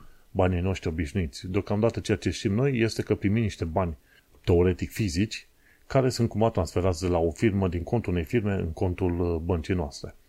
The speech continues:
Suntem obișnuiți să folosim cardurile, suntem obișnuiți să vedem niște numere cum se adună în conturile noastre când ne uităm online și pe aia cum, cum scad, dar în mod real undeva există niște transferuri de bani aici colo.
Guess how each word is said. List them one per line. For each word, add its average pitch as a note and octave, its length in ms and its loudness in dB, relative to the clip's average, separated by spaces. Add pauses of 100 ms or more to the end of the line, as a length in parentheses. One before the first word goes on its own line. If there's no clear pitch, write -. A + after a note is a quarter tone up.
(540)
Suntem G2 260 2
obișnuiți F#2 460 2
să - 60 -4
folosim E2+ 440 0
cardurile, G#2 560 2
suntem F#2 340 -2
obișnuiți F#2 400 -2
să - 60 -4
vedem F2+ 220 0
niște F2 260 -2
numere F2+ 340 0
cum E2+ 300 -4 (460)
se - 200 -2
adună G#2 520 4
în G2 320 2
conturile F#2 460 2
noastre F2+ 420 0
când F2+ 160 -2
ne F2 60 0
uităm F2 280 -2
online F2 300 -2
și - 100 -10
pe - 80 -2
aia E2 100 -2
cum, E2+ 340 -4 (240)
cum F#2 140 -2
scad, A#2+ 560 0 (360)
dar A2 380 2
în A2 220 2
mod G#2+ 300 4
real F#2+ 220 4
undeva F2+ 600 2
există G2+ 480 -2
niște F#2+ 240 -2
transferuri F2 500 -4
de E2 80 -4
bani E2+ 240 -4
aici E2 180 -8
colo. D2+ 320 -4